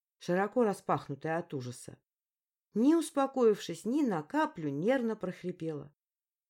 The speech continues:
«То есть бояться нечего?» Архимаг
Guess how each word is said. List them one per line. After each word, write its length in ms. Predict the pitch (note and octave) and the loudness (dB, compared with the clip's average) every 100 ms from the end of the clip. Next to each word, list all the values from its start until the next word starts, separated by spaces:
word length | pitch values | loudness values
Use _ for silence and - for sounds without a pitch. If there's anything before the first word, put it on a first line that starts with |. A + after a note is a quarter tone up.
| _ | _
«То 200 | - D#3 | -12 -6
есть 340 | C#3+ F3 F#3 E3+ | -6 -8 -12 -10
бояться 600 | C#3+ D3+ D3+ D#3+ - F#3+ | -6 -4 -4 -6 -8 -4
нечего?» 560 | G3+ C#4+ F4 F4+ E4+ E4+ _ _ _ _ _ _ _ _ _ | 0 0 0 0 0 -2 _ _ _ _ _ _ _ _ _
Архимаг 560 | C#3+ C#3+ G3 C4+ D4+ | -12 -8 -4 -4 -4